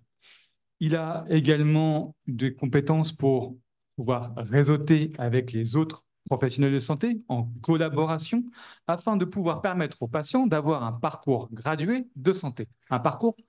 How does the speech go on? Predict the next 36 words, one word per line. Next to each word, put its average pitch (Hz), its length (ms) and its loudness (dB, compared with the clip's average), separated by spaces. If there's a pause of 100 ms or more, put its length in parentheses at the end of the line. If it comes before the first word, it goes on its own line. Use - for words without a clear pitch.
(260)
patient. 156 340 -2 (640)
Un 214 120 4
médecin 214 240 4
hospitalier 170 340 2
polyvalent, 123 500 0 (280)
c'est - 180 2
quelqu'un 143 600 -2
qui 139 100 -2
est 110 40 2
capable 123 280 2
de 123 80 4
faire 123 140 2
des 123 80 4
diagnostics 120 640 2
dans 117 100 0
de 110 100 -2
nombreux 185 360 4
domaines 180 180 2
médicaux, 180 500 -2 (140)
de 123 140 2
mettre 143 160 2
des 135 100 4
traitements 143 560 -2
adaptés 196 720 0 (140)
à 135 80 0
ces 156 120 -2
diagnostics 139 480 2
dans 120 140 -2
tous 120 220 -8
ces 190 100 0
domaines, 139 400 2 (380)
en 143 80 2
majorité, 127 520 -2 (240)
toujours 160 560 2
en 117 80 0
collaboration 127 760 -2